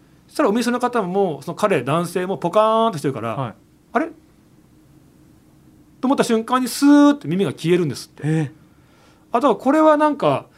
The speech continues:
Speaker 1: 変なことね、なんか言っちゃったって思われても嫌だから、「あ、まあいいやいいや、気にしないとこう」と思って。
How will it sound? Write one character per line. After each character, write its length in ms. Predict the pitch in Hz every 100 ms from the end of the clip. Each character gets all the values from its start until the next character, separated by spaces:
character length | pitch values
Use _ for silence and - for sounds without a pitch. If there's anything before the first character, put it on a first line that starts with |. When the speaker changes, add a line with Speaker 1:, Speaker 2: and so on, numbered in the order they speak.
| _ _ _ _ _ _ _
Speaker 1:
変 120 | 277
な 80 | 277
こ 60 | 202
と 100 | 135
ね、 220 | 160 190
な 80 | 196
ん 40 |
か 60 | 175
言 100 | 151
っ 20 |
ち 140 | 147
ゃ 40 | 208
っ 100 | 208
た 220 | 226 226
っ 100 | 233
て 80 | 160
思 100 | 151
わ 80 | 170
れ 80 |
て 80 | -
も 100 | 120
嫌 100 | 143
だ 100 | 180
か 120 | 151
ら、 380 | 113 135 131 214
「あ、 40 | 208
ま 100 | 220
あ 20 |
い 60 | 269
い 40 |
や 60 | 269
い 40 |
い 40 |
や、 100 | 240
気 80 | 196
に 100 | 214
し 60 | 233
な 80 | 240
い 40 |
と 100 | 254
こ 180 | 254 254
う」 40 |
と 60 | 185
思 140 | 104
っ 20 | 104
て。 220 | -